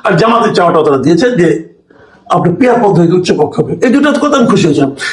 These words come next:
কিন্তু এই যে এতগুলি যে ধারণা দিচ্ছেন, মানে গণভোটের, এই গণভোটের যে প্রক্রিয়াটা এবং গণভোটের যে প্রশ্নপত্র, এই প্রশ্নপত্র তো ভয়ঙ্কর অবস্থা হয়ে যাবে দেশের। এটা তো গণভোট হবে না, এটা তো গণভোটই হবে না।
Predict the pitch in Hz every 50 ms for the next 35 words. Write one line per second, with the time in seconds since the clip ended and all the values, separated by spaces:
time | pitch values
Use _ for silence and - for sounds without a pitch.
0 | - - - 269 269 247 - - - 214 233 208 - 196 196 202 - 277 139 -
1 | - 311 254 - 392 - - - - - - - - - - 202 233 233 233 220
2 | 196 170 180 165 - 226 202 196 180 - - - _ _ _ - 180 165 135 127
3 | - - 202 226 233 - 381 392 - - - - - - - - - - - -
4 | - 415 247 277 247 202 277 247 320 - - 320 311 262 160 - - - - _
5 | _ - 330 285 - - 285 277 254 - 226 226 220 233 220 185 233 277 277 -
6 | 254 - 294 269 277 - - 254 247 - - - 233 - - - - 196 156 -
7 | - - - - _ _ _ _ _ _ _ _ _ _ _ - - 269 294 294
8 | 294 262 262 - - 302 269 269 - - 285 - 294 269 233 - 143 135 98 160
9 | 190 233 269 285 - 320 320 302 - 277 254 240 220 190 175 151 147 - - 151
10 | - - - _ _ _ _ _ _ _ _ _ _ _ _ _ _ _ _ _
11 | _ _ _ _ _ - - - - - - 214 226 294 269 285 294 285 - 262
12 | 269 294 262 285 240 180 240 - - 277 269 269 285 208 240 277 302 262 277 294
13 | 320 311 294 - 240 170 135 113 113 -